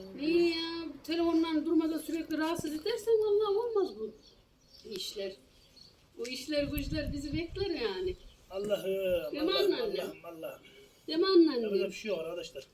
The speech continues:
Speaker 1: Hı hı.
Speaker 2: Bir insanın içinde hayvan sevgisi olacak. Hayvan sevgisi yok.
Speaker 1: Yani ne alakası var ya hayvan sevgisiyle? Ben seviyorum ama beslemeyi bilmem ben.
Speaker 2: Evet, beslemeyi bilmez.
Speaker 1: Beslemem yani.
Speaker 2: Hayvan sevgisi olacak arkadaşlar.
Speaker 1: Güvencilmiş, kediymiş, köpeğiymiş yani. Öyle ben severim ama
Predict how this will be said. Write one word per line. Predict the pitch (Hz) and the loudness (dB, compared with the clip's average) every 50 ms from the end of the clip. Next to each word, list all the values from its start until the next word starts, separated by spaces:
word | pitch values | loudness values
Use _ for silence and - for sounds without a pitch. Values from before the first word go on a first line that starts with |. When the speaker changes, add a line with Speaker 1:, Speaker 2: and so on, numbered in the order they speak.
| - _ _ _ _ _ _ _ _ _ _ _ _ _ _ _ _ - _ | -20 _ _ _ _ _ _ _ _ _ _ _ _ _ _ _ _ -18 _
Speaker 1:
Hı | - | -12
hı. | 226 - 226 220 220 202 196 - - _ _ _ _ - _ _ _ _ - - - - 180 | -10 -8 -6 -8 -8 -8 -12 -16 -20 _ _ _ _ -20 _ _ _ _ -20 -20 -20 -20 -14
Speaker 2:
Bir | 185 | -12
insanın | 190 202 190 190 202 196 196 190 | -12 -10 -10 -6 -4 -4 -4 -4
içinde | 190 185 - 196 190 190 | -4 -6 -6 -4 -4 -4
hayvan | 160 170 185 190 190 180 | -2 0 0 0 0 -4
sevgisi | 185 190 185 175 - - 185 | -4 -6 -6 -6 -8 -10 -10
olacak. | 160 135 127 131 - | -10 -10 -10 -12 -10
Hayvan | - 156 170 170 165 | -8 -8 -8 -8 -8
sevgisi | - 180 170 165 160 - - 185 | -10 -12 -12 -12 -12 -10 -8 -8
yok. | 196 - - | -8 -8 -8
Speaker 1:
Yani | 190 208 247 277 330 | -8 -4 0 4 4
ne | 381 | 6
alakası | 392 403 415 415 427 427 415 381 415 370 381 381 | 6 8 8 10 10 10 8 8 8 8 8 6
var | 381 381 | 8 8
ya | 370 370 359 349 | 8 8 8 8
hayvan | 370 370 370 381 | 8 8 8 8
sevgisiyle? | 370 370 - 370 381 359 339 330 - 381 381 427 415 381 392 | 6 6 6 4 4 4 2 4 6 6 8 8 6 6 8
Ben | 392 381 | 8 8
seviyorum | 370 - 381 403 392 381 392 392 392 | 8 8 6 6 8 8 8 8 8
ama | 415 427 480 494 494 494 | 6 6 6 2 2 4
beslemeyi | 523 508 - - - 494 440 494 508 494 466 440 | 4 4 4 2 0 0 2 2 2 0 0 0
bilmem | 359 285 269 247 233 226 226 220 | 0 0 2 2 2 0 2 2
ben. | 226 | 2
Speaker 2:
Evet, | 226 - - - - | 0 0 -2 -6 -10
beslemeyi | 170 160 - - 180 185 185 170 151 143 | -10 -10 -10 -10 -6 -6 -6 -6 -6 -10
bilmez. | 139 131 123 - - - - - - - 254 | -12 -12 -12 -12 -14 -14 -14 -16 -16 -10 -4
Speaker 1:
Beslemem | 320 381 440 - 480 466 440 339 311 285 262 | -2 -2 -2 -2 2 4 4 4 6 4 0
yani. | 247 240 226 | 0 4 4
Speaker 2:
Hayvan | 226 226 247 240 | 4 4 4 2
sevgisi | 220 214 254 247 220 202 - 233 | 2 2 2 2 2 -2 -2 -2
olacak | 196 160 - - | -2 -2 -2 -2
arkadaşlar. | 151 180 202 202 - - 320 | -2 -2 -2 -4 -2 4 6
Speaker 1:
Güvencilmiş, | 381 403 392 359 320 330 330 302 294 277 - - | 8 10 10 8 8 6 4 2 0 -2 -4 0
kediymiş, | - 370 370 370 370 339 311 302 - | 2 4 4 6 6 4 4 2 0
köpeğiymiş | - 370 359 359 - 339 311 302 294 - - | -2 -2 -2 0 0 0 0 0 -2 -2 -6
yani. | 302 269 240 226 | -4 0 0 0
Öyle | 240 285 311 320 302 294 | 0 -2 -2 -2 -2 -2
ben | 311 294 302 294 285 - - | -2 -4 -4 -6 -8 -10 -4
severim | 302 339 349 330 302 285 311 | -2 -2 0 0 0 2 2
ama | 427 523 554 | 2 2 0